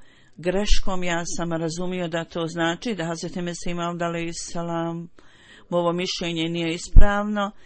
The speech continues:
i ja sam uredio udaju svojih kćerke za Mistri Sahiba.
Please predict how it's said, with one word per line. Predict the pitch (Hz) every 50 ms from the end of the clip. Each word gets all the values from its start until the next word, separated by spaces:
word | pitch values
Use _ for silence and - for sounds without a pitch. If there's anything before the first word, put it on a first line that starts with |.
| - - - - - - - - -
i | 180 180 180 - - 175
ja | 180 175 175 170 165
sam | - - 175 175 175 -
uredio | - 180 175 175 175 170 175 170 185 185 175 175
udaju | 165 175 175 165 175 175 170
svojih | 160 - - 175 170 165
kćerke | - - 180 165 156 - - 190 165
za | 170 180 165
Mistri | 165 165 156 - - 156
Sahiba. | - - 165 151 156 156 151